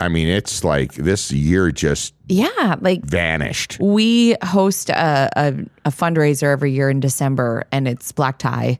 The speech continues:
Speaker 1: Yeah.
Speaker 2: And we rent a tux.
Speaker 1: Yep.
Speaker 2: And we d-, went, went and picked your tux out on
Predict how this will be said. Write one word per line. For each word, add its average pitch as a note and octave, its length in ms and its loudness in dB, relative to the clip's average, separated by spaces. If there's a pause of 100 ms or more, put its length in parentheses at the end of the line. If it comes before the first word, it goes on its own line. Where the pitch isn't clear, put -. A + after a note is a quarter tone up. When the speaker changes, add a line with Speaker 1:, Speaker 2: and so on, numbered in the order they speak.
(100)
Speaker 1:
Yeah. A#2 280 0
Speaker 2:
And C3+ 340 0 (320)
we C#3 280 -2 (280)
rent C3+ 240 -2
a - 40 -12
tux. - 540 -8
Speaker 1:
Yep. G2 160 0 (140)
Speaker 2:
And D3 140 2
we C#3+ 120 4
d-, - 300 -8
went, D3 180 0
went D3 180 2
and C#3 80 -2
picked C#3 220 -2
your C#3 60 -2
tux C3+ 280 -2
out C3 240 -2
on C3 320 -4